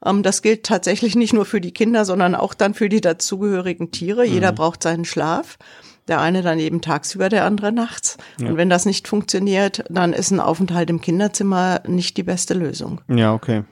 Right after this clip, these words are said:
Speaker 2: Und
Speaker 1: Man kann ja auch tatsächlich tagsüber Bereiche im Kinderzimmer gestalten für das jeweilige Haustier, aber das Tier nachts woanders schlafen lassen.
Speaker 2: Ja.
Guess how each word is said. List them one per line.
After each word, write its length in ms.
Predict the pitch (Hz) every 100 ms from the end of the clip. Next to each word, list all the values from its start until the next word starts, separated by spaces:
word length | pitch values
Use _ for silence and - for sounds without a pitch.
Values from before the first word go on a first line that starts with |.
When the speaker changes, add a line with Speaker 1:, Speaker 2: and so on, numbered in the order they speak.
| _ - - - - _
Speaker 2:
Und 260 | 135 131 175
Speaker 1:
Man 220 | 175 180
kann 240 | 196 202
ja 180 | 226 202
auch 160 | 180 175
tatsächlich 880 | 196 170 156 170 - 175 170 - - - _
tagsüber 920 | - 180 190 - - 202 180 175 175 175
Bereiche 540 | 175 175 156 156 175 190
im 240 | 175 175
Kinderzimmer 680 | 175 190 175 170 - 175 165
gestalten 680 | 156 - 147 165 214 233 233
für 260 | - 220 220
das 240 | 208 208
jeweilige 540 | 202 202 202 208 196 196
Haustier, 600 | 180 196 - - 208 190
aber 180 | 160
das 200 | 170 170
Tier 200 | - 180
nachts 380 | 165 151 - -
woanders 360 | - 160 165 -
schlafen 360 | - - - 175
lassen. 360 | - - - _ _ _ - - - -
Speaker 2:
Ja. 320 | 107 92 101